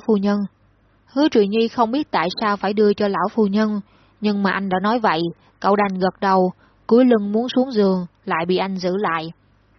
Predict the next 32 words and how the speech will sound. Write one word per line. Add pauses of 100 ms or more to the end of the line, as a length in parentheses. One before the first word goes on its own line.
(120)
Anh
không
nói
gì, (300)
chỉ
nhìn
chăm
chăm
môi
cậu. (720)
Hứa
Trùy
Nhi
đã
được
mở (140)
mang
đầu
óc, (420)
bị
anh
nhìn
như
vậy
bỗng
thẹn
đỏ (100)
mặt, (200)
xấu (140)
hổ
né
tránh,